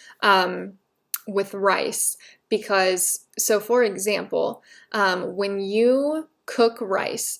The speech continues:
it's going to expand in weight, right? And when you cook a protein, it's actually gonna shrink.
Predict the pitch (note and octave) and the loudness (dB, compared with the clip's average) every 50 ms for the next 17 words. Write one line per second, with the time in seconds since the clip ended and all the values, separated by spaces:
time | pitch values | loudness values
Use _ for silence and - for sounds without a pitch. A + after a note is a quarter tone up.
0 | _ - A#3 A3+ A3+ - - A#3 A3+ A3+ A3 G#3+ A3 - G#3+ F#3+ - - - G3+ | _ 0 0 0 0 -2 -4 -4 -2 -2 -4 -4 -4 -4 -2 -2 -2 -4 -6 -10
1 | - - - - - - - - - F#3 C3+ - A#2 A2 - - - - - - | -6 -4 -4 -2 -2 -4 -4 -4 -4 -4 -4 -6 -10 -12 -12 -12 -12 -12 -14 -14
2 | _ _ _ _ _ _ _ - G#3 F#3+ F#3 F3+ E3+ E3 C3+ F#2 - - - - | _ _ _ _ _ _ _ -8 -6 -6 -4 -4 -2 -2 -2 -4 -4 -8 -12 -16
3 | - - - F3 F3+ - - - A3+ G#3+ - - - - - - _ - G#3+ G#3 | -16 -12 -8 -6 -2 2 4 4 4 4 2 -4 -16 -20 -20 -20 _ -4 -2 -2
4 | G3+ G3+ G#3 G#3 G#3 A3 A#3 A#3+ A#3+ A#3 A#3 - - B3 A3+ - A3 - - - | 0 0 0 0 2 2 2 2 0 0 -4 -2 0 0 0 0 -2 -8 -6 -4
5 | - D#4+ E4+ E4+ E4 - - G#3+ - G#3 G#3 G#3 - G3+ G3 F#3+ - - G3 F#3+ | -2 0 0 0 -2 -2 -2 -2 -2 -2 -2 -2 -2 -2 -2 -2 -4 -6 -6 -6
6 | F#3 F#3+ F3 F3 F#3+ - - - - B3+ A3 - - - - - | -6 -6 -8 -8 -8 -8 -8 -6 -4 -4 -4 -4 -6 -12 -16 -20